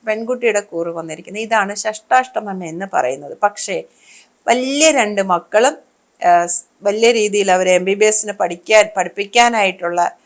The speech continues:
ആ, സാഹചര്യമാണോ എന്നുള്ളത് അനുസരി-, ആ, അന്-, അന്വേഷിക്കാനായിട്ട്, കുട്ടികളുടെ വിദ്യാഭ്യാസത്തിനെ കുറിച്ച് ചോദിക്കാനായിട്ട് വന്നതിൻ്റെ ഇടയ്ക്കാണ് ഈ ഗ്രഹനില പരിശോധിക്കാൻ ഇടയായത്. ഇന്ന് വരെ അവർക്ക് ഒരു പ്രശ്നങ്ങളും ഉണ്ടായിട്ടില്ല.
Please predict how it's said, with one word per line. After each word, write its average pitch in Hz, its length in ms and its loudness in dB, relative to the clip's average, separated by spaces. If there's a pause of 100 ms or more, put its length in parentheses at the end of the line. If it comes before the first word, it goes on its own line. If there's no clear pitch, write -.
(320)
ആ, 185 160 -2
സാഹചര്യമാണോ 196 1200 0
എന്നുള്ളത് 190 640 -4 (120)
അനുസരി-, 185 480 -4
ആ, 180 380 0
അന്-, 180 260 -4
അന്വേഷിക്കാനായിട്ട്, 202 880 -6
കുട്ടികളുടെ 190 500 -4
വിദ്യാഭ്യാസത്തിനെ 196 680 -4
കുറിച്ച് 175 300 -16
ചോദിക്കാനായിട്ട് 180 760 -12
വന്നതിൻ്റെ 180 520 -8
ഇടയ്ക്കാണ് 170 640 -4 (460)
ഈ 302 100 4
ഗ്രഹനില 190 460 4
പരിശോധിക്കാൻ 185 680 -2
ഇടയായത്. 160 560 2 (1120)
ഇന്ന് 285 300 2
വരെ 196 380 4
അവർക്ക് 175 340 2
ഒരു 185 340 0 (140)
പ്രശ്നങ്ങളും 208 640 -4
ഉണ്ടായിട്ടില്ല. 175 720 -2